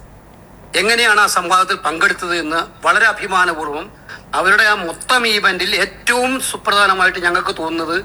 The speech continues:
ഇതായിരുന്നു എന്ന്. സത്യത്തിൽ ഈ നെറേറ്റീവാണ് യഥാർത്ഥ നെറേറ്റീവ്. പക്ഷെ ഇവിടെ കൃത്രിമമായി ഉണ്ടാക്കുന്ന വേറൊരു നെറേറ്റീവ് ഉണ്ട്.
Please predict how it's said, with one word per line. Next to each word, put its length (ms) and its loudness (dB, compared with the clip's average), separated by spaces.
ഇതായിരുന്നു 420 0
എന്ന്. 120 -14
സത്യത്തിൽ 280 2
ഈ 160 -2
നെറേറ്റീവാണ് 880 0
യഥാർത്ഥ 360 0
നെറേറ്റീവ്. 460 -4
പക്ഷെ 200 0
ഇവിടെ 240 0
കൃത്രിമമായി 720 0
ഉണ്ടാക്കുന്ന 420 0
വേറൊരു 280 0
നെറേറ്റീവ് 380 0
ഉണ്ട്. 160 -12